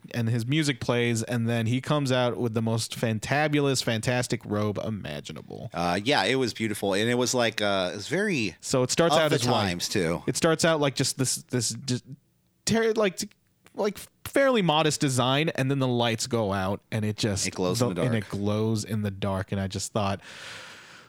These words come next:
Speaker 1: "Man, Kota Ibushi, good luck, man." <laughs>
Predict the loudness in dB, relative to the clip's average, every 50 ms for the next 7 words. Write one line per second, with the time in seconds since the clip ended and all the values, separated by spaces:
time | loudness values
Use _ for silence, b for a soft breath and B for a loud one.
0 | B B _ -2 0 2 2 0 0 -2 -4 -4 -2 2 2 4 4 4 2 4
1 | 2 2 2 2 2 2 2 0 0 -2 -4 B B B B B B B B B
2 | B B B B _ _ -4 -4 -2 0 2 2 0 0 0 -2 0 0 2 0
3 | 2